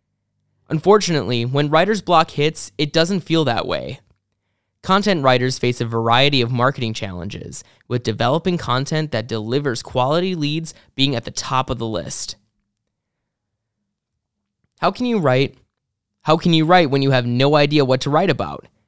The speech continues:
And it's not just a matter of churning words onto paper. You need to come up with content ideas that are relevant and that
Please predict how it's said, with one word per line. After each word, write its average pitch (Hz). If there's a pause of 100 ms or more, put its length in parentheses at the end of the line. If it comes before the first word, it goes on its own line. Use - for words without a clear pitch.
(260)
And 156
it's 165
not 170
just 160
a 156
matter 127
of 104
churning 156
words 131
onto 117
paper. - (400)
You 131
need 143
to 202
come 180
up 156
with 127
content 156
ideas 180 (180)
that 123
are 117
relevant 185
and 135
that 113